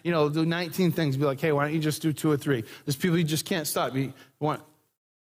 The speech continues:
and then getting the ninety percent or the eighty percent more involved. 'Cause you know what happens? Community is built. The effectiveness of the ministry is exponentially increased.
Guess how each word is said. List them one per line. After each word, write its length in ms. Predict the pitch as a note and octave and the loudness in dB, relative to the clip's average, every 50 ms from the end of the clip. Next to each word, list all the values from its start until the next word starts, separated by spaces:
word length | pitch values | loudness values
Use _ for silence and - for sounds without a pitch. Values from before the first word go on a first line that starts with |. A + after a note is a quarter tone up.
| _ _ _ | _ _ _
and 120 | D3+ D#3 E3 | -2 -2 0
then 140 | F3 F3 E3 | 0 0 0
getting 220 | E3 F3+ D#3+ E3+ | 0 0 0 0
the 80 | E3+ D#3+ | 0 0
ninety 300 | E3 F3 F#3 G3 G3 - | 2 2 2 2 2 2
percent 380 | - E3+ - - E3+ D#3 D3 | 0 0 0 0 0 -2 -2
or 40 | D3 | 0
the 120 | D3+ D#3+ | 0 2
eighty 200 | F3 F3+ F#3+ F#3 | 2 2 2 0
percent 400 | - - E3 C#3+ - E3+ D3+ C3 | 0 0 -2 0 0 -2 -2 -2
more 240 | D3 D#3 F3 F3+ E3+ | 0 0 0 2 0
involved. 420 | D3+ C#3 C3 A#2 G2+ A#2 - - - - _ _ _ _ _ _ _ _ _ _ _ _ _ _ _ _ _ _ _ _ _ _ _ | 0 0 -2 -4 -6 -8 -14 -16 -20 -20 _ _ _ _ _ _ _ _ _ _ _ _ _ _ _ _ _ _ _ _ _ _ _
'Cause 80 | - D#3 | -4 -2
you 80 | D#3+ E3+ | 0 0
know 80 | E3+ | 2
what 100 | E3+ D#3+ | 2 0
happens? 600 | E3+ F3 F3+ F3+ F3+ G3 G3 F#3+ - - - - - _ _ _ _ _ _ _ _ _ _ _ _ _ _ _ _ _ _ _ | 0 0 -2 -2 -2 -2 -2 -2 -4 -6 -10 -10 -14 _ _ _ _ _ _ _ _ _ _ _ _ _ _ _ _ _ _ _
Community 400 | - D3 C3+ C#3 C#3+ C#3+ C#3+ D3+ | -4 0 0 2 2 2 2 2
is 160 | D3 C#3+ D3 | 2 0 0
built. 320 | C#3 C3+ D3+ D#3+ D3+ D3+ - C#3 - _ _ _ _ _ _ _ _ _ _ _ _ _ _ _ _ _ _ _ _ _ _ _ _ _ _ _ _ _ _ _ _ _ _ | -2 0 0 0 -2 -4 -8 -20 -20 _ _ _ _ _ _ _ _ _ _ _ _ _ _ _ _ _ _ _ _ _ _ _ _ _ _ _ _ _ _ _ _ _ _
The 240 | - D3 C3 A#2 - - - - - | -4 -2 -2 -2 -4 -8 -14 -10 -4
effectiveness 920 | - C3+ C3 - - E3+ D#3+ D#3 - F#3 F3+ E3 E3+ F#3 F#3 E3+ - - | -2 -2 0 0 0 -2 -2 -2 -2 -2 -2 0 0 0 0 0 -2 -2
of 180 | - C#3+ C3 C3+ | -2 -2 0 2
the 60 | C#3 | 2
ministry 680 | D3 C#3+ D3 D#3 E3 D#3 - - - F#3 F#3 F3+ E3+ D3 - - _ _ _ _ _ _ _ _ _ _ _ _ _ _ _ | 2 2 2 2 0 0 -2 0 0 2 2 2 0 -2 -8 -16 _ _ _ _ _ _ _ _ _ _ _ _ _ _ _
is 300 | - C#3+ C3+ B2 A#2+ - - - | -2 0 0 0 -2 -6 -6 -4
exponentially 800 | D3 D3+ C#3+ - - - D3+ D3+ D3 E3 E3+ - - F#3+ F#3 F#3 | -4 -2 -2 -4 -2 0 0 2 2 0 0 0 2 2 2 2
increased. 600 | F3+ E3+ - G3+ G3 G3 F3+ E3+ - - - | 0 -2 0 2 2 2 2 0 -4 -10 -12